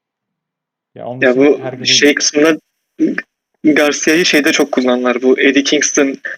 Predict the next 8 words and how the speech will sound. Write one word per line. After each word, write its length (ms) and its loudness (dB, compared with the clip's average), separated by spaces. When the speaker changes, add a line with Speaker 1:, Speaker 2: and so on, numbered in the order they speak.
Speaker 2:
şeye 320 2
çıktı 300 -2
ya 140 -2
bu. 160 -6
Yani 160 0
seyircilerin 540 0
arasından 500 0
artık 380 -6